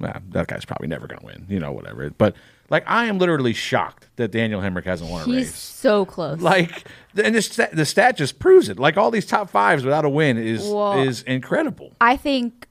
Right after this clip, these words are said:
Speaker 2: you know, Lambert, you'll bring this up probably, but the fact that he had good news coming this week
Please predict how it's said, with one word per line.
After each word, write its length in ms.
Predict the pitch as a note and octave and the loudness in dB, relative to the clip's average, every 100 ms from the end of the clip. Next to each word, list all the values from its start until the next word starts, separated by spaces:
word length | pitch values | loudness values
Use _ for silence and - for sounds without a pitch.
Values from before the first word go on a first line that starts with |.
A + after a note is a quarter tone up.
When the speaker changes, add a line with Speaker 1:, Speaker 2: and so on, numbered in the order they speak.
| _ | _
Speaker 2:
you 100 | G#3 | -4
know, 140 | F#3 | -4
Lambert, 460 | F3+ G3 F#3+ F#3 - _ - - | -2 -2 0 -2 -2 _ -20 -12
you'll 200 | F#3+ G#3 | -2 0
bring 180 | F#3+ F3+ | 0 -4
this 120 | E3 | -6
up 120 | F#3 | -8
probably, 420 | F3 F3+ F3+ F#3+ G3 | -6 -6 -4 -4 -2
but 260 | F#3+ F3 - _ _ _ _ | -2 -4 -6 _ _ _ _
the 140 | - A#3 | -12 -2
fact 220 | A3 G#3+ | -2 0
that 100 | G3+ | -2
he 160 | G#3+ | 0
had 220 | G#3+ G3 F#3 _ - | -2 -2 -4 _ 0
good 140 | G#3 | 0
news 180 | G#3 F#3 | 0 -4
coming 340 | G#3+ F#3 F3+ | -6 -4 -4
this 240 | F3+ G3 F3+ | -2 -4 -4
week 300 | E3+ G3 | -6 -6